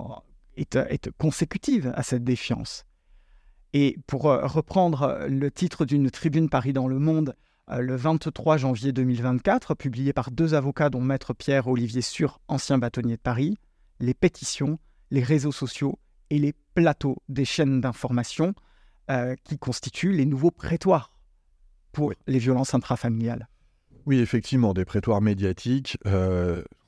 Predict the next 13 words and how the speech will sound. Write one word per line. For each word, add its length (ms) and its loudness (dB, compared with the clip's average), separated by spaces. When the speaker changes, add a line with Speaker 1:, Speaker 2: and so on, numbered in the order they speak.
Speaker 2:
c'est 500 -4
évidemment 580 2
totalement 460 0
d'actualité. 580 -2
Euh, 120 -2
Grégory 500 2
Martin-Dineville, 720 0
selon 360 0
vous, 160 -4
quelle 160 4
est 80 4
la 120 2
problématique 1000 0